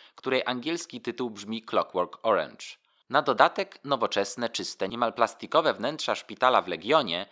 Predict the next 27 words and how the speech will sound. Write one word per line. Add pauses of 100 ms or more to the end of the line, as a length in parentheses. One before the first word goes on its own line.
mogą
przywodzić
na
myśl
futurystyczną, (140)
sterylną
scenografię
z
Odysei
Kosmicznej.
Szczególnie
widoczne
jest
to
w
przypadku
sali, (200)
w
której
wydawano
leki
chorym. (280)
Do
złudzenia,
poza
odmienną
kolorystyką,